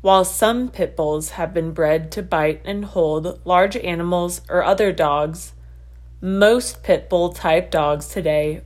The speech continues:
are the result of random breeding, with a large variety of genetic predispositions.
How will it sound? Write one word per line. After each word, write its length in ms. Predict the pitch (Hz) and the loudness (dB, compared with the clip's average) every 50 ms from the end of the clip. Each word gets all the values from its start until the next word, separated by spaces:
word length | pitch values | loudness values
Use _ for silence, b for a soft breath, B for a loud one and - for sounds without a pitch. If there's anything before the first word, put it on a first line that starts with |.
| - - | -4 2
are 100 | 196 202 | 2 4
the 100 | 190 196 | 6 6
result 500 | 196 185 185 190 214 220 226 226 220 - - | 6 6 4 4 4 2 2 2 -2 -6 -2
of 200 | - 185 165 160 | -2 -2 -2 0
random 500 | 170 165 175 180 185 180 190 185 180 180 | -2 0 2 2 4 6 6 6 6 6
breeding, 600 | 165 160 160 156 151 147 147 143 147 147 156 160 b b b b b b b - | 0 -2 -2 -2 -2 -2 -4 -6 -6 -8 -10 -12 b b b b b b b -10
with 120 | 190 - | -4 -2
a 80 | 214 208 | -2 0
large 460 | 208 202 202 202 202 208 196 196 - | 4 6 8 8 8 6 4 0 -4
variety 680 | 202 214 202 180 160 156 160 160 160 160 160 165 - | -2 2 4 4 6 6 4 4 2 0 -2 -4 -4
of 160 | - - 160 151 | -6 -8 -8 -4
genetic 640 | - 175 165 160 151 151 156 156 156 - - - | -2 -2 0 0 0 0 0 -2 -2 -8 -18 -14
predispositions. 1160 | - - 180 165 170 165 160 - 165 151 156 147 147 - - 139 131 147 147 156 156 - - | -6 -4 -2 2 2 0 0 -2 -10 -4 -4 -4 -4 -4 -6 -8 -8 -8 -10 -10 -10 -12 -14